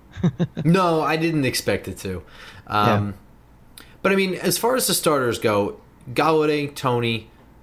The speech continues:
Speaker 2: Slayton, Wan'Dale Robinson, I feel pretty good.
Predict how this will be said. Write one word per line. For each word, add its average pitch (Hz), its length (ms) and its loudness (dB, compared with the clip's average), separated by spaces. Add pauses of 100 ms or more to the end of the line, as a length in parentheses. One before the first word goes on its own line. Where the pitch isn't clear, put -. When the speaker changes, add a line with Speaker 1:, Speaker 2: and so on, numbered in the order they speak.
Speaker 2:
Slayton, 117 760 -2 (360)
Wan'Dale 107 420 2
Robinson, 90 600 -2 (160)
I 113 60 -4
feel 143 220 2
pretty 120 300 0
good. 90 280 -8